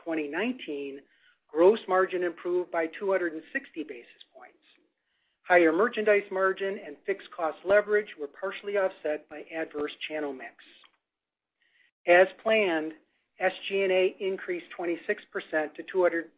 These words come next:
six hundred and fifty million. As a percentage of sales, S G and A increased forty basis points to twenty-three point eight percent, compared to twenty-three point four percent last year, primarily due to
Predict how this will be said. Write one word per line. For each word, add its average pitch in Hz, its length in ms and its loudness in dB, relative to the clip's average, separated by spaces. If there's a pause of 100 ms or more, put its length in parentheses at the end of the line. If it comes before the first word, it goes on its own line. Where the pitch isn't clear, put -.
(480)
six 220 180 -4
hundred 185 280 -2 (120)
and 160 200 -10
fifty 208 320 0
million. 135 340 -10 (840)
As 165 200 2
a 175 60 0
percentage 180 520 0
of 160 80 -4 (120)
sales, 180 500 2 (220)
S 196 140 -2 (140)
G 214 140 -4
and 185 120 0
A 170 260 -2
increased 180 500 -6 (260)
forty 165 260 -2
basis 185 400 -4 (160)
points - 300 -20 (540)
to 165 80 -10
twenty-three 180 520 2
point 165 300 -4
eight 185 180 -4
percent, - 520 -14 (420)
compared 180 320 4
to 170 60 2
twenty-three 196 540 0
point 160 280 -8 (100)
four 254 180 0
percent 165 440 -6
last 160 280 0 (160)
year, - 240 -16 (580)
primarily 175 640 4
due 180 160 -2
to 175 120 2